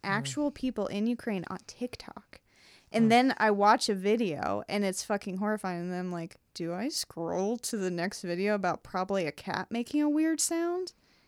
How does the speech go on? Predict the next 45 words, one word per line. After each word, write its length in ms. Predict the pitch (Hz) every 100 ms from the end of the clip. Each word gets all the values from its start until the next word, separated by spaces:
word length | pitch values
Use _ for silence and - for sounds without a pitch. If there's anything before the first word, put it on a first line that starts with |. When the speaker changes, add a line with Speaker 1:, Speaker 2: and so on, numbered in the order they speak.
| _ _
Speaker 1:
And 320 | 165 170 -
Speaker 2:
Ugh. 60 | 139
Speaker 1:
I 100 | 135
do. 480 | - 214 226 - - - - _ _ 160
Speaker 2:
And 100 | 139
I 160 | - -
do. 120 | - - - -
You, 160 | 302 220 - - -
Speaker 1:
I 180 | - -
Speaker 2:
somebody, 600 | - 247 269 285 254 233
Speaker 1:
do 40 |
it. 60 | 208 -
Speaker 2:
somebody 420 | - 233 269 269
posted 420 | 196 180 175 165
something 240 | 160 165 165
about 300 | 165 160 160
that. 280 | 160 160 160
Like, 180 | 160
yeah, 200 | 233 208
or 240 | 156 151 147
do 120 | 151
you 140 | 151
think 240 | 151 160 160
it's 160 | -
weird 340 | 151 151 151 147
that, 280 | 151 151 151 _ - - - _
like, 200 | 160 151
how 220 | 156 151 151
we're 100 | 147
just, 220 | 147 -
like, 180 | 165 156
looking 340 | 147 - 175 156
at 200 | 143 - - - _
Instagram 580 | 170 170 - 170 170 160
models 560 | 160 156 156 156 160 156
and 120 | 147
their 300 | 143 143 143
fucking 460 | - 170 170 156 151
whatever 420 | 151 165 165 165
fancy 440 | 160 139 151 - 151
coffee 400 | - 147 156 165
they're 140 | 165
drinking, 540 | 160 160 165 165 156 143
and 120 | 139
then, 320 | 139 143 147